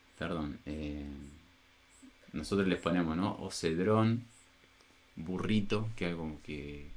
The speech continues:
muy digestivo y amentolado, mentas, romero, también está bueno para el mate. Y todo esto mezclado con la yerba mate,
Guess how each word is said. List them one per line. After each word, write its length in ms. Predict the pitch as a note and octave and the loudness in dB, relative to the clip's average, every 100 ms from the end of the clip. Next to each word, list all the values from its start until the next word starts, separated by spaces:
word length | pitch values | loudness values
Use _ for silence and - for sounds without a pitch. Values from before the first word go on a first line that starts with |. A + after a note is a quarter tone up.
| - - - - - | -12 -14 -16 -18 -6
muy 160 | F#2 F#2+ | 2 2
digestivo 600 | F2+ F2 - G2 G2 E2+ | 2 -6 0 4 6 4
y 80 | D#2 | 2
amentolado, 760 | D2+ D2+ D2 D2+ E2+ F2 F2 - - - - - - - | 0 -2 -2 0 0 0 -2 -8 -20 -20 -20 -20 -20 -4
mentas, 760 | F#2 F#2+ F#2+ F2+ F2 F2 - - | 4 6 8 4 2 -2 -4 -8
romero, 680 | D#2+ E2+ E2 F2+ F2+ F#2 G#2+ - - - | -6 -2 0 2 2 0 -4 -12 -20 -12
también 280 | D2+ D#2 E2 | -8 -6 -6
está 220 | E2 D#2+ | -6 -4
bueno 280 | E2 E2+ D#2+ | -2 -2 -4
para 180 | D#2 D#2 | -6 -6
el 60 | |
mate. 340 | E2+ F2 - G#2 - - - - - - - - | -4 -4 -6 -10 -12 -20 -20 -20 -20 -20 -16 -8
Y 100 | F2+ | 0
todo 220 | G2+ G#2 | 4 6
esto 500 | A2 A2+ A#2+ A2+ A2+ - - _ | 6 6 6 6 4 -2 -20 _
mezclado 580 | F2 E2 - G#2+ A#2 A#2+ | 0 0 0 6 8 6
con 120 | G2+ | 4
la 80 | D2+ | 0
yerba 380 | - A2 G2+ F2+ | 0 2 4 4
mate, 380 | F#2+ F#2 D#2+ | 4 0 -4